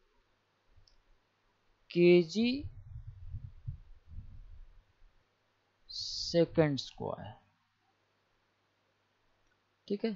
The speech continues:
ये gravitational constant की value है, ठीक, ये gravitational constant की value है, ठीक। तो ये हो गया law of gravitational attraction,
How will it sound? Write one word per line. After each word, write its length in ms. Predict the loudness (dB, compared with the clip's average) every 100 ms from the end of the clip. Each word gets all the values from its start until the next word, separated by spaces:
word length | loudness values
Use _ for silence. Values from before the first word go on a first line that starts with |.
| -6 _ _ 0
ये 400 | 8 8 8 4 -10 _
gravitational 680 | 10 12 12 10 8 8 4 6
constant 680 | 6 6 2 0 2 2 2
की 140 | 0 -2 -6 _ _ _ _
value 360 | 8 8 8 2
है, 180 | -8 -16 _ _ _ _ _ _ _ _ _ _ _ _ _ _ _ _ _ _ _ _ _ _
ठीक, 180 | -2 -2 -6 -20 _ -20 -4
ये 180 | 0 6
gravitational 600 | 8 8 6 4 2 4
constant 520 | 2 2 0 -2 -2
की 160 | -6 -6 -8 _ _ _ _ 4
value 300 | 6 6 0
है, 200 | -10 -18 _ _ _ _ _ _ _ _ _ _ _ _ _ _ _ _ _ _ -4
ठीक। 180 | -4 -4 _ _ _ -2
तो 60 | 0
ये 220 | 6 10
हो 160 | 10 10
गया 160 | 10
law 360 | 12 12 12 12 12 10
of 260 | 10 6 6
gravitational 600 | 8 8 8 2 2 0 2 2
attraction, 440 | 2 0 -2